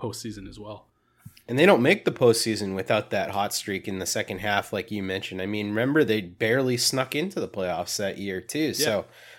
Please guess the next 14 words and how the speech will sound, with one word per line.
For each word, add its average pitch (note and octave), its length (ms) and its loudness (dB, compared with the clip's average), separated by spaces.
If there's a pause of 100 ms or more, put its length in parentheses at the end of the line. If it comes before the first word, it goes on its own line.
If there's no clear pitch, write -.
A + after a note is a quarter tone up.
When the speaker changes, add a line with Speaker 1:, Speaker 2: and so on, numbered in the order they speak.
Speaker 2:
without A#2+ 460 4
that C3+ 200 6
play, B2+ 460 6
he, A#2 320 -6
he C3 160 0
never B2+ 280 4
even A2+ 220 4
gets A2+ 280 2
to - 100 -16
put B2+ 180 2
on B2 220 4
this G2+ 280 -2
postseason G2 640 -4
showcase. F2+ 580 -8